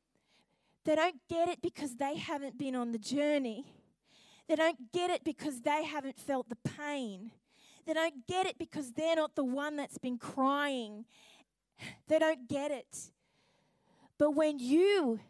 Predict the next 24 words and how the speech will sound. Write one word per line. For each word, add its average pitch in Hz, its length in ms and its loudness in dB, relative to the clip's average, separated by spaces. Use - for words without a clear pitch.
get 285 200 2
that 269 220 -4
thing, 214 320 -4
it's - 220 -10
like, 233 220 -12
"Woohoo!" 807 1300 0
Even 349 280 -2
if 311 100 -4
it - 120 -8
seems 277 300 -8
like 254 200 -6
a 254 60 -8
little 240 240 -2
thing 220 240 -8
to 220 180 -10
other 214 160 -6
people. 220 560 -8
Salvation 320 760 -2
seems 302 320 -8
like 254 200 -6
a 254 40 -6
little 285 340 -4
thing 226 360 -8
sometimes 214 880 -12